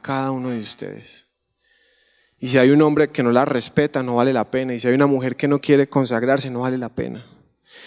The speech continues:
Y si hay amistades que nos están llevando afuera, no valen la pena.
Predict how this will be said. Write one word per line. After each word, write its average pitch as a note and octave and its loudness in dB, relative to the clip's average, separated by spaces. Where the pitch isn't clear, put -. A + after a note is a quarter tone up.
Y C#3 -2
si C3+ 4
hay C3+ 4
amistades D3 2
que D3 0
nos C3 0
están B2 0
llevando D3+ 4
afuera, D3 2
no B2+ -8
valen C3+ -2
la A#2+ -6
pena. A2+ -10